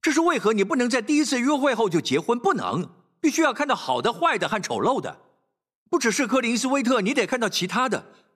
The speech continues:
丑的也要看，对吧？到现在为止，明白吗？Amen。所以，如果你是个伪君子，而你来到主面前，你是个伪君子，这就是为何耶稣恨恶伪善的罪。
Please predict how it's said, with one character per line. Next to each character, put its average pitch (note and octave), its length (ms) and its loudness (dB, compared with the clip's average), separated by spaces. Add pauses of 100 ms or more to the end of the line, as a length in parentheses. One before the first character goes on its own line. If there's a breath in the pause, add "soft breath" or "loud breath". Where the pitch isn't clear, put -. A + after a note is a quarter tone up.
(100)
丑 C#3+ 240 0
的 B3 100 0
也 F3+ 180 2
要 B2+ 140 0
看， - 520 -6 (440)
对 C4+ 140 2
吧？ A#3+ 100 2 (1600)
到 A3 120 2
现 B3+ 160 0
在 A#3 120 2
为 G3+ 120 4
止， F#3+ 140 0
明 D#3+ 160 0
白 A3 100 2
吗？ G#3+ 260 -8 (680)
Amen。 G3+ 360 0 (560)
所 A3+ 140 2
以， A3 120 -2 (320)
如 C4+ 120 0
果 D#4 120 0
你 G#3+ 120 2
是 D4 140 -2
个 C4 80 -2
伪 C4+ 220 0
君 D4+ 180 0
子， F3+ 180 -4
而 G3+ 100 -2
你 B3+ 120 0
来 D#3+ 180 0
到 C4 140 -2
主 D#3+ 160 -2
面 A#3 180 0
前， G3 160 0
你 E3+ 120 0
是 C4 120 -4
个 A#3+ 120 -2
伪 B3+ 180 0
君 D4+ 180 0
子， - 240 -12 (380)
这 E4 140 2
就 C#4+ 120 2
是 C4 120 0
为 D4+ 160 2
何 E3 160 0
耶 A3+ 240 2
稣 A#3 280 0 (140 loud breath)
恨 E4+ 320 0
恶 F3+ 300 0 (320)
伪 C#4 260 0
善 - 260 -4
的 - 120 -14
罪。 - 260 0